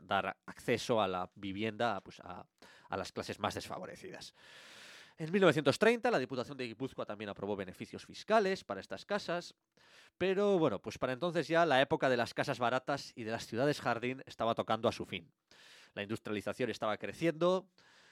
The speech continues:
eh, la crisis económica de mil novecientos veintinueve estaba golpeando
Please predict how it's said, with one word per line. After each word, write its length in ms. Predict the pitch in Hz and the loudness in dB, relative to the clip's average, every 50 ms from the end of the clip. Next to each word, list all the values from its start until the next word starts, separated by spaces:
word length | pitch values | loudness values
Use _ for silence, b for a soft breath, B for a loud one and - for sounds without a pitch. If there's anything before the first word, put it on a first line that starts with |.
| B B _ _ | B B _ _
eh, 540 | 139 131 123 113 113 107 107 104 104 101 98 | -4 -2 0 0 0 0 0 0 -2 -2 -2
la 140 | 101 104 - | -2 -2 -2
crisis 300 | - 147 135 - 117 120 | -2 -6 -6 -6 -8 -6
económica 440 | - 117 120 127 117 117 - 110 | -4 -2 0 0 0 0 -2 -2
de 80 | 104 104 | -2 0
mil 80 | 110 120 | -2 -4
novecientos 300 | 113 101 107 117 107 - | -4 -4 -4 -6 -6 -6
veintinueve 400 | 107 95 - 101 104 110 104 98 | -8 -10 -8 -6 -4 -4 -4 -4
estaba 260 | - - 113 104 101 | -4 -2 -2 -2 0
golpeando 640 | 92 98 92 - 110 113 120 120 123 135 143 147 | 0 -2 -2 0 0 0 0 0 2 0 0 0